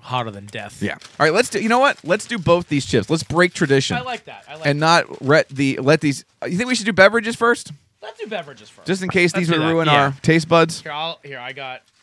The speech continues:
Speaker 1: this is for me.
Speaker 2: All right.
Speaker 1: Or for, yeah, yeah, let's do that.
Speaker 2: 'Cause I already slobbered on this plate.
Speaker 1: Okay, and then let me get you a plate.
Speaker 2: All right, and then
Speaker 1: Summer
Speaker 2: we'll jump into your
Speaker 1: B L T.
Speaker 2: beverages. Tell us about your beverage while you do this.
Speaker 1: So I, uh, oh, uh, what am I doing? I'm done.
Speaker 2: It's fine. It's fine. It's fine, Robbie.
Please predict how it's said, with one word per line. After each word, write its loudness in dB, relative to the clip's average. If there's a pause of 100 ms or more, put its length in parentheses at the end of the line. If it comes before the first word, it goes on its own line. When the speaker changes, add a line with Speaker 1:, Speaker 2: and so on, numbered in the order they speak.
(120)
Speaker 1:
this -20
is -20
for -16
me. -16 (140)
Speaker 2:
All -10
right. -8 (280)
Speaker 1:
Or -20
for, -20 (160)
yeah, -20
yeah, -20
let's -20
do -20
that. -20 (1040)
Speaker 2:
'Cause -20
I -18
already -20
slobbered -20
on -20
this -20
plate. -20
Speaker 1:
Okay, -14
and -14
then -20
let -20
me -20
get -20
you -20
a -20 (180)
plate. -20
Speaker 2:
All 2
right, 2
and 0
then 2
Speaker 1:
Summer 0
Speaker 2:
we'll 4
jump 2
into 2
your 4
Speaker 1:
B 0
L -4
T. - (120)
Speaker 2:
beverages. 0
Tell 6
us 4
about 6
your 4
beverage 4
while 2
you 0
do -4
this. -6
Speaker 1:
So 0
I, 0
uh, 2 (480)
oh, -6
uh, -20
what -20
am -20
I -16
doing? -20
I'm -20
done. -20
Speaker 2:
It's -20
fine. -4
It's -20
fine. -20 (180)
It's -20
fine, -16
Robbie. -20